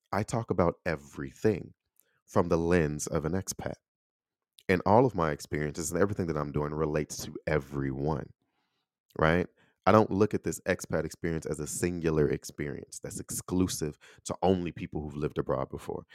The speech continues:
"Ah, you don't understand what I'm talking about 'cause you've never lived abroad." No, you do, because you're living. Every day you do things. Your life is very s-, more similar to mine than it is different.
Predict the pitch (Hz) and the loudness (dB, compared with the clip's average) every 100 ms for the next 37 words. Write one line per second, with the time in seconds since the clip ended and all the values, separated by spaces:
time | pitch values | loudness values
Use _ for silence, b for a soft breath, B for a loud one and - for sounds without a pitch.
0 | B 85 85 95 78 78 82 76 67 78 | B 8 10 6 0 2 2 2 4 4
1 | 76 76 73 - - 76 69 71 67 65 | 4 0 -2 -2 -8 -8 -2 -2 0 -2
2 | 67 64 58 - 65 - _ _ _ _ | -4 -6 -8 -8 -10 -12 _ _ _ _
3 | - 156 73 - 110 107 65 - _ _ | 4 4 4 4 8 10 10 4 _ _
4 | _ - 95 80 80 71 76 67 - - | _ 4 4 6 2 2 0 0 -8 -12
5 | _ _ _ _ _ _ - 95 101 117 | _ _ _ _ _ _ -2 0 2 0
6 | 110 98 78 76 78 78 78 - - - | 4 4 4 0 -4 -2 -2 -4 -12 -12
7 | - _ _ _ _ _ - 101 113 107 | -20 _ _ _ _ _ -2 0 2 0
8 | 98 80 76 87 107 110 104 - 78 95 | 0 -4 4 6 8 6 -4 -10 -2 -2
9 | 107 - 135 135 131 - 120 120 120 104 | -2 -2 -4 -2 -4 -6 -6 -4 -4 -6
10 | 101 104 98 82 85 - - | -4 -2 -2 -4 -6 -4 -10